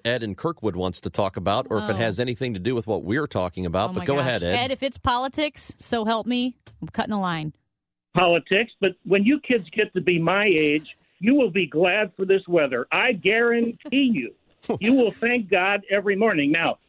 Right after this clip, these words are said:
Speaker 3: whether you have the willpower to get up and run or walk, I just go out for donuts.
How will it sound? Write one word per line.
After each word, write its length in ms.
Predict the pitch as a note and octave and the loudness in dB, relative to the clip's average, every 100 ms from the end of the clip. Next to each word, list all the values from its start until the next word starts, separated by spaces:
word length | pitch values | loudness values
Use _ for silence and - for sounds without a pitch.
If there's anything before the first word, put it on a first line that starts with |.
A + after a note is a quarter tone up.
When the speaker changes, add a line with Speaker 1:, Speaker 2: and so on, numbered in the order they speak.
| _ _ | _ _
Speaker 3:
whether 280 | - F#3 G#3+ | 0 2 2
you 220 | G3+ F3+ | 2 2
have 220 | D#3+ F#3 D3 | 2 0 0
the 100 | C3 | 0
willpower 720 | C#3 A3+ - D3+ C#3+ D3 E3+ | 4 2 0 -2 0 2 0
to 100 | C#3+ | -2
get 220 | C#3 E3 | 0 2
up 220 | D#3 D3+ - _ _ - - | 2 0 -4 _ _ -20 -6
and 120 | E3 C3 | -2 2
run 280 | F3 D#3+ | 2 4
or 100 | D#3 | 0
walk, 500 | C#3 D3+ G3+ E3 D#3+ - _ - _ - - | 2 2 4 2 0 -6 _ -20 _ -18 -4
I 140 | E3+ | -4
just 240 | G#3 A3+ - | 0 -2 2
go 140 | F3+ | 2
out 180 | D#3+ - | 2 -2
for 100 | D3 | -6
donuts. 520 | B2 D3+ C3+ A#2+ A2 | 2 2 4 0 -6